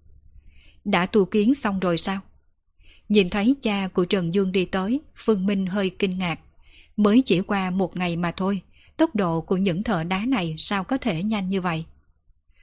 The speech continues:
"Ừm, cũng coi như là xong rồi." "Được rồi, tôi qua xem một chút." Tại trung tâm Hội Lộng Mạc có một cái đảo nhỏ.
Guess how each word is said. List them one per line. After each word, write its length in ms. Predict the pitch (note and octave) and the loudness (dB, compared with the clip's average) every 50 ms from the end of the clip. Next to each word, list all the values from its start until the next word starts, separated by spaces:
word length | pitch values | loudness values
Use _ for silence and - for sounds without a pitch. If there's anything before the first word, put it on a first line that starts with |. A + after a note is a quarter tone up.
| _ _ _ - - - - | _ _ _ -20 -20 -10 -6
"Ừm, 340 | F3 E3+ E3+ E3+ E3+ E3+ - - | -4 -2 -2 -2 -2 -4 -2 0
cũng 200 | G3 E3+ E3+ F#3+ | 2 2 2 2
coi 200 | - G3 F#3 F3 | 0 0 0 2
như 160 | F3+ F#3 F3 | 2 0 2
là 120 | E3+ E3 | 0 0
xong 260 | E3 - - F3+ F3 | 0 -2 -2 -4 -2
rồi." 260 | E3+ F3+ D#3+ D#3 E3 D#3+ - - - _ _ _ _ _ _ _ - _ _ - | -2 -2 -2 -2 -4 -6 -10 -18 -20 _ _ _ _ _ _ _ -20 _ _ 2
"Được 200 | G3 G3+ F3+ E3+ | 4 4 4 4
rồi, 200 | F#3 F3 F3 - - _ - - _ _ _ | 0 -2 -2 -6 -10 _ -20 -20 _ _ _
tôi 220 | - G3+ G3 G3 F#3+ | 2 4 4 4 4
qua 220 | - - F#3+ F#3 | 2 0 -2 -2
xem 280 | - - - F#3 F3 F3+ | -2 -2 -4 -2 -2 -2
một 180 | E3+ D#3 - | -4 -2 0
chút." 160 | - A#3+ B3+ - - - _ _ _ _ _ - _ _ _ _ _ _ _ _ _ _ _ _ _ _ _ - - - - - - _ | 0 0 0 -2 -8 -20 _ _ _ _ _ -20 _ _ _ _ _ _ _ _ _ _ _ _ _ _ _ -20 -20 -20 -20 -20 -8 _
Tại 160 | - G3 F3 | 2 2 2
trung 200 | - - G#3+ F#3+ | 4 2 2 2
tâm 260 | F#3 - G#3 G3 F#3+ F#3 | 0 -2 -2 -2 -2 -2
Hội 260 | F3 G3+ G3 E3+ D#3+ | -2 -2 0 0 0
Lộng 340 | E3+ F#3 F#3 E3 D3+ E3 F3+ | 0 -2 -2 -2 -2 -2 -2
Mạc 300 | F#3 F3 E3 - - - | -2 -2 -4 -6 -6 -2
có 100 | B3 B3+ | 2 2
một 260 | B3+ A#3+ F#3 D#3+ - | 4 4 2 0 0
cái 120 | - A#3+ | -2 0
đảo 180 | A3 G3 D#3+ D#3+ | 0 -2 -2 -2
nhỏ. 340 | F3+ F#3+ D#3+ D#3+ F3 A#3+ | -4 -4 -4 -4 -6 -6